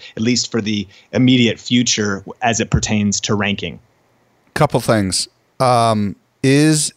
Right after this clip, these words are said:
Speaker 2: YouTube smart enough to actually listen to the content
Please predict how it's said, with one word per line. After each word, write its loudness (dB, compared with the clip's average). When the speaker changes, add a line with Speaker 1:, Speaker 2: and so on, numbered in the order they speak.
Speaker 2:
YouTube 0
smart 2
enough 0
to -2
actually -2
listen -2
to -2
the 0
content 0